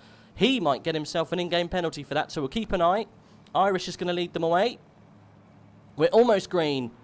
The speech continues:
Turn one's gonna be crazy. We are go, go, go. Remy Papin getting a blinding start, managing to jump Irish off the, off the, the beginning there and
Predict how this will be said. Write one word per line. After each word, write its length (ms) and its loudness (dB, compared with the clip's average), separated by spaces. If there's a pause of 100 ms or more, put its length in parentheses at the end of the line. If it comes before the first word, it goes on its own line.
(140)
Turn 220 2
one's 180 0
gonna 140 -4
be 80 -6
crazy. 420 -2
We 180 0
are 80 2
go, 180 2
go, 140 0
go. 300 0 (340)
Remy 280 4
Papin 340 -4
getting 220 0
a 40 2
blinding 680 2 (100)
start, 420 0 (360)
managing 340 0
to 120 -10
jump 420 -2
Irish 460 0
off 280 -2
the, 80 -18 (340)
off 280 -2
the, 120 -12 (200)
the 80 -4
beginning 440 -4
there 240 0
and 200 -4